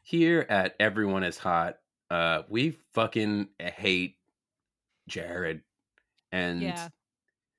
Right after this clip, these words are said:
Speaker 1: we don't support Subway. I haven't had a Subway sandwich since I found out about that shit. <laughs> I said,
Speaker 2: Uh,
Speaker 1: "Hell
Speaker 2: yeah.
Speaker 1: no."
Speaker 2: I, listen, they've got a multitude of problems. They've got Jared. They've got the fact that apparently in Ireland they can't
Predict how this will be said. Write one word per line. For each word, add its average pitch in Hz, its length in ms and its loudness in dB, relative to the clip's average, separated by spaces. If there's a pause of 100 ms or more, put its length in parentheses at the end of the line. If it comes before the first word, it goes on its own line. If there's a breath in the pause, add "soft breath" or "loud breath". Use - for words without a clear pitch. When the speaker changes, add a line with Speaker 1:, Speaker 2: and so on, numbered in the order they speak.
(180)
Speaker 1:
we 104 160 -2
don't 110 340 2
support 95 400 -2
Subway. 80 380 -4
I 107 80 8
haven't 127 180 8
had 131 140 8
a - 40 6
Subway 101 360 4
sandwich 107 680 0
since - 340 -4
I 117 120 0
found 113 260 0
out 95 160 2
about 78 220 -8
that - 160 -10
shit. - 260 -6
<laughs> - 1000 -12
I - 100 -6
said, - 200 0
Speaker 2:
Uh, - 40 -2
Speaker 1:
"Hell 113 120 4
Speaker 2:
yeah. - 100 0
Speaker 1:
no." 85 300 -2
Speaker 2:
I, 254 420 -4 (340)
listen, 294 340 -10
they've 359 200 -8
got 339 260 -2
a 254 80 -10
multitude 240 560 -8
of 180 60 -16
problems. 165 440 -12
They've 185 160 -14
got 180 200 -10
Jared. 226 580 -6
They've 190 140 -10
got - 180 -10
the 208 80 -18
fact 214 340 -12
that 190 100 -12
apparently 196 440 -12
in 180 80 -14
Ireland 214 640 -10 (120)
they 208 140 -12
can't 208 360 -10